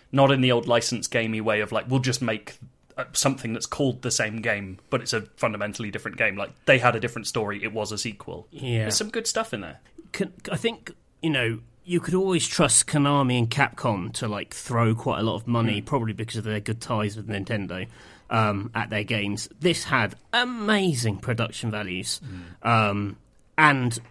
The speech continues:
Speaker 2: brilliant three D. You know, it's a two D game fundamentally, but it's, it's one of those sort of two point five D worlds
Speaker 1: Mm.
Speaker 2: where, you know, it kind of leads in and out. I mean, the art design on it's fantastic. I really, really rate Lords of Shadow one,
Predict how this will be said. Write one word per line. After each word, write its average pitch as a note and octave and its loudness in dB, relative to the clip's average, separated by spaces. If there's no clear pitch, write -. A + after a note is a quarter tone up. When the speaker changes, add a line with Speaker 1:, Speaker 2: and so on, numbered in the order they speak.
Speaker 2:
brilliant D#3+ 2
three A2+ -4
D. G#2 -4
You A#2+ -4
know, A2 -2
it's G#2+ -6
a A2+ -4
two F3+ 4
D C3 0
game A2 2
fundamentally, G#2+ 0
but F#2+ -6
it's, A2 -4
it's - -2
one C3+ 0
of A2 0
those G#2+ 0
sort - -4
of - -10
two B2 -2
point G#2 -6
five G#2 -2
D G#2+ -2
worlds G#2 -4
Speaker 1:
Mm. - -10
Speaker 2:
where, G2+ -6
you G2+ -2
know, F#2+ -4
it F#2 -6
kind G#2+ -6
of G2+ -8
leads G#2 -4
in A2+ 0
and G#2+ 0
out. G2+ -2
I A2 2
mean, G#2+ 0
the - -2
art C#3 2
design A2+ 0
on G#2+ 0
it's G#2+ -4
fantastic. A2+ -2
I D3+ 4
really, D3 4
really A#2+ 0
rate A2+ 2
Lords A2+ -2
of G#2 -6
Shadow A2 0
one, G#2+ -2